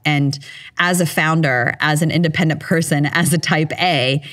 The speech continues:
it's really hard to ask for help, and it's really hard to give things up. But it has in turn matured me as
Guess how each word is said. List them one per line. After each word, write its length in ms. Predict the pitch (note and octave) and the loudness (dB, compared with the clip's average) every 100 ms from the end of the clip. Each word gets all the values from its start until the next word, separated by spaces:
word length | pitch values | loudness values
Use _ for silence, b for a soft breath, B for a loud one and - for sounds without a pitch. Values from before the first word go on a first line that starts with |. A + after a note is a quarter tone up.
| B B | B B
it's 220 | F#3 - | -4 -2
really 280 | G3 A#3+ A3+ | 0 0 2
hard 220 | G#3 F3+ E3+ | 2 2 2
to 120 | F#3+ | 0
ask 240 | D3+ D#3+ - | 0 -2 -2
for 80 | |
help, 380 | D#3+ D4 D3 - - | 0 0 0 -2 0
and 100 | F3+ | 0
it's 160 | D#3 | 0
really 300 | E3+ E3+ F3 | 0 2 2
hard 300 | F3 D#3 D3+ | 2 2 2
to 80 | D3+ | 0
give 220 | D3 C3+ | 0 -2
things 340 | - C3+ C3 C#3 | -2 -2 0 0
up. 340 | - C3+ - - B B - | -2 -2 -4 -14 B B -2
But 360 | D3 D#3+ - | 0 0 0
it 320 | E3+ D#3+ - - | -2 -2 -4 -12
has 420 | - F#3+ F#3+ F#3+ | -4 0 0 0
in 280 | F#3 E3+ D#3+ | 0 0 0
turn 720 | D#3 - A#3 A3 E3+ D#3 D3+ D3+ B B B B _ _ _ _ _ _ _ | -2 -4 0 2 2 2 0 -4 B B B B _ _ _ _ _ _ _
matured 580 | F3 F3+ - F#3+ E3+ D#3+ | 0 0 0 2 2 4
me 480 | D3+ E3+ G#3+ E4+ F#4 _ | 4 2 2 0 -4 _
as 380 | D3+ D3+ C#3+ D3 | 0 2 2 0